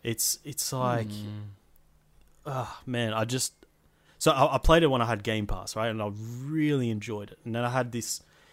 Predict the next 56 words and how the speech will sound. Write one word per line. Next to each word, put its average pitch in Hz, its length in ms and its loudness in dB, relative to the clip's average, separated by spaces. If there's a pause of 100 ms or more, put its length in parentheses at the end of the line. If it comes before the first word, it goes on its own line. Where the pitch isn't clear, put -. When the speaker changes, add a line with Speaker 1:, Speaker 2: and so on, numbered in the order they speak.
(220)
Speaker 1:
game-breaking 120 680 4
bug 110 440 2
that 104 180 -2
kind 113 180 -4
of 104 60 -6
fucked - 400 -8
up 101 140 -8
my 107 80 -8
save 107 340 -4
file, 98 440 -4 (120)
and, 107 120 -8
like, 98 200 -8
it 110 60 -14
just 104 180 -8
fucked - 280 -6
up 113 120 -4
all 113 100 -2
my 107 100 -2
buildings 113 760 -2
on 123 60 -4
my 101 100 -4
ship. 160 300 -6
And 127 80 -8
I 107 60 -4
was 107 160 -6
like, 101 260 -8 (760)
"Well, - 80 -6
that's 120 220 0
annoying. 113 420 0
Like, 104 180 -6
I, 110 100 -6 (120)
I 113 80 -6
kinda 120 300 -4 (180)
don't 104 200 -6
wanna 104 140 -6
start 95 280 -6
again." 107 200 -6
And 104 100 -2
also 110 200 -2
my 104 100 -4
Game 107 220 -4
Pass 104 260 -4
ran 101 160 -6
out, 107 200 -2
and 98 100 -8
I 95 40 -6
was 104 200 -8
like, 98 180 -12 (1000)
"No, 131 280 2
next 139 260 2
time 156 140 4
I 156 60 0
play 143 360 2
it, - 200 -6
I'll 117 180 2
just 113 320 -4